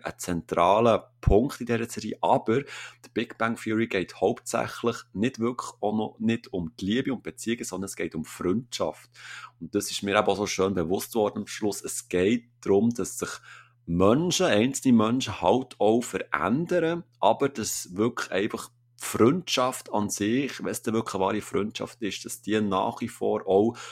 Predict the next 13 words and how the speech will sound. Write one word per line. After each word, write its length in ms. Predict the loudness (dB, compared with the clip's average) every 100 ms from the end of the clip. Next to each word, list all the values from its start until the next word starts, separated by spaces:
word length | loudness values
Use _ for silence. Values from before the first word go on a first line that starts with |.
| -12 -4
über 260 | -2 -2
Jahre 500 | 2 4 6 4 0
hat 420 | 4 4 4 -2
und 260 | -4 -4 -2
dass 180 | -6 -2
man 160 | -4
sich 160 | -2 -8 -10 _
deren 360 | 4 6 4 2 -4 -18 -18 -20 -14 2
auch 180 | 4 6
immer 240 | 6 6
wieder 160 | 4 2
mu-, 300 | 2 0 -4
sollte 480 | -8 -4 6 6 6